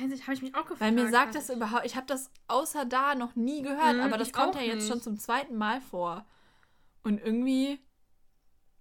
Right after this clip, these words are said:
Speaker 2: keine Ahnung, also, Müri googelt gerade.
Speaker 1: Sommertheater mit Hund.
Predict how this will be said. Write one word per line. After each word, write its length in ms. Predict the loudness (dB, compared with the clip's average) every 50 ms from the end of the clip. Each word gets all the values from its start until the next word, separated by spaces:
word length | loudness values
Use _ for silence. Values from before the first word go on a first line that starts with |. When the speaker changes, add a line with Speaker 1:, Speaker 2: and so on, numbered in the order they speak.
| -20 -20 -20 -20 -20
Speaker 2:
keine 280 | -16 -10 -8 -6 0
Ahnung, 440 | 6 6 6 6 6 2 -2 -2 -4 -8 _
also, 400 | -4 -4 -2 -2 -2 -4 -4 -6 -10 _ _ _ _ -20 _ _ _ _ -20 _ _ _ _ -20 _ _ _ _ _ -4
Müri 260 | -2 0 0 0 0
googelt 340 | 0 0 0 0 0 0 -2
gerade. 380 | -8 -6 -4 -4 -4 -4 -2
Speaker 1:
Sommertheater 640 | 0 2 2 2 2 2 0 0 2 2 2 2 2
mit 180 | -2 -2 -2 0
Hund. 420 | 0 0 0 0 0 -2 -4 -6